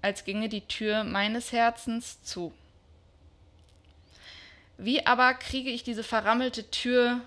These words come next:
wieder auf? Zunächst einmal braucht es, glaub ich, schon etwas Überwindung von uns selbst. Einen kleinen Ruck, damit die Tür wieder nach außen zu den anderen aufgehen kann.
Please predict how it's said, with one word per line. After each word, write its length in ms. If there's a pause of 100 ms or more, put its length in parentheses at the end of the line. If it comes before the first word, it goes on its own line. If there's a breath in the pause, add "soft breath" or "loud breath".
wieder 420
auf? 340 (1160 loud breath)
Zunächst 480
einmal 480 (100)
braucht 300
es, 140
glaub 180
ich, 140
schon 360
etwas 440
Überwindung 720
von 180
uns 220
selbst. 480 (560 loud breath)
Einen 220
kleinen 480
Ruck, 400 (440 soft breath)
damit 240
die 160
Tür 500 (300)
wieder 220
nach 240
außen 540 (380 soft breath)
zu 160
den 180
anderen 340
aufgehen 580
kann. 360